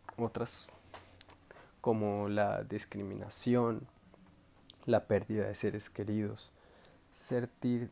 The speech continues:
sentirse un fracaso a la hora de cumplir algunas expectativas,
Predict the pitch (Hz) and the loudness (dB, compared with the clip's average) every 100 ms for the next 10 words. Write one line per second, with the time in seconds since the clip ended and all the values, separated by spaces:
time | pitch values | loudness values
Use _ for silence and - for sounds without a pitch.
0 | - - 120 - 127 127 135 127 - 120 | -4 0 0 4 2 4 2 2 4 4
1 | - 110 110 - 113 107 107 110 113 - | 6 2 2 2 2 2 2 0 -2 -4
2 | 104 - 104 90 95 98 104 - - - | -10 -4 -2 -2 -4 -6 -6 -8 -12 -14
3 | - 101 - 151 135 120 - | -8 -8 0 6 6 6 0